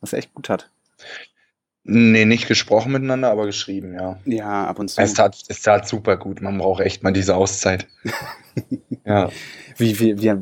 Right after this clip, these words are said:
Speaker 1: welche Folge? Ich hab schon fast vergessen, welche Folge das ist jetzt. Dreizehn oder vierzehn oder so, ja?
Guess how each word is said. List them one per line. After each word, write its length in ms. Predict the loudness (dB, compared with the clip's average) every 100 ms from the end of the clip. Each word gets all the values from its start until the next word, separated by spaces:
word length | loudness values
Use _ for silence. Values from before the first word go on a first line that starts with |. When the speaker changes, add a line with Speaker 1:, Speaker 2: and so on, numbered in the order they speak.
| 0
Speaker 1:
welche 200 | 0 2
Folge? 180 | 2 2
Ich 80 | 2
hab 80 |
schon 160 | -2 -4
fast 200 | -4 -2
vergessen, 320 | 2 2 2
welche 180 | 2 0
Folge 280 | 0 0 0
das 140 | -2
ist 140 | -2 -2
jetzt. 180 | -2
Dreizehn 380 | -2 -2 0 -2
oder 100 | -2
vierzehn 320 | 0 -2 -2
oder 140 | -2 -2
so, 140 | -2
ja? 120 | -4